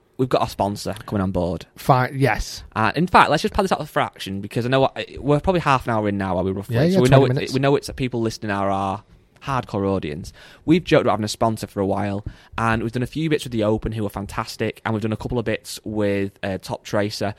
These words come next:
Speaker 1: But we always said that if we get the podcast sponsored, it has to be with a brand, um, that we really like, that we've used before, that we wanna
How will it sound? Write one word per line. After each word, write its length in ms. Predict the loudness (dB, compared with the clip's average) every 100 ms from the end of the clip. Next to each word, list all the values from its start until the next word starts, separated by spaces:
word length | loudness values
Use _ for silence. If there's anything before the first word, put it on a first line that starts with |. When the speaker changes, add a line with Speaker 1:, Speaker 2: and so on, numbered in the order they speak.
| -14 -16 -8
Speaker 1:
But 120 | 4
we 140 | 6
always 240 | 8 6 2
said 300 | 0 -2 -2
that 120 | -6
if 100 | -4
we 60 | -2
get 100 | -2
the 80 |
podcast 380 | -2 -4 -4 -8
sponsored, 640 | -8 -2 0 0 -6 -8 -10 -18 -20 _
it 120 | -14
has 260 | -10 -8 -6
to 120 | -8
be 240 | -2 0 0
with 160 | -2
a 20 | -4
brand, 600 | -2 -2 -2 -6 -10 -12 _ _ _ _ _
um, 560 | 0 0 0 -2 -4 -6
that 140 | -4 0
we 100 | 2
really 220 | 4 2
like, 400 | 2 0 -2 -4
that 100 | -8
we've 140 | -6
used 240 | -4 -4 -6
before, 560 | -6 0 2 2 0 -4 _ _
that 280 | -2 -2 -2 -8 -20 _ _ _ -18
we 140 | -2 0
wanna 480 | 4 4 4 2